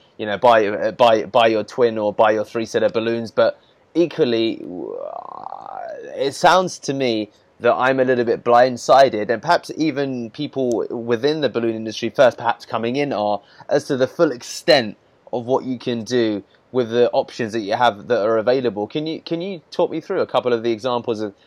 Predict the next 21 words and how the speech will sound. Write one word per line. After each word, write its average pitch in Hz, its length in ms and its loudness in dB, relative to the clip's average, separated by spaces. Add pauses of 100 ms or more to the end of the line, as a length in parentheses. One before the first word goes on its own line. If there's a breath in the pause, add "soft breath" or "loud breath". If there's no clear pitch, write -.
(180 soft breath)
"Deepak, 117 360 -2
you 113 120 -10
can 104 180 -10
do 107 160 -6
this 113 260 -6
with 98 120 -8
balloons, 92 340 -10
Deepak, 104 360 -10
you 101 80 -14
can 104 160 -12
do 104 100 -10
that 107 220 -2
with 101 120 -10
balloons," 104 400 -8
or, 104 160 -2
you 113 120 -4
know, 110 80 -4
whatever 113 320 -2
it 104 60 -4
might 98 200 -6
be? - 240 -4